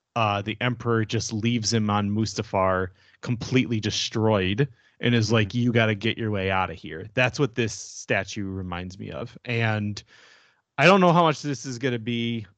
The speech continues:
Speaker 1: I will say I probably won't get it as a statue,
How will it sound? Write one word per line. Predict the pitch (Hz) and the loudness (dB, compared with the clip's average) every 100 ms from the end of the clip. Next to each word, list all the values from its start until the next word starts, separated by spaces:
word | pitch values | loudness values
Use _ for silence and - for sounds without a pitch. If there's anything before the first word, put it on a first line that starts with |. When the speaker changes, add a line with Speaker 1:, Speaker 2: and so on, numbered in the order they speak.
| - | -6
Speaker 1:
I | 113 120 117 113 - _ _ _ | -4 -4 -4 -10 -16 _ _ _
will | 165 139 127 | -6 -4 -4
say | - 147 131 127 - | 0 2 4 2 0
I | 127 | -8
probably | - 156 156 151 143 | 0 2 4 2 0
won't | 127 131 123 | -2 -4 -4
get | 123 | -6
it | 127 | -4
as | 117 104 | -4 -4
a | 98 | -8
statue, | - 95 110 156 170 | -6 -6 -6 -8 -8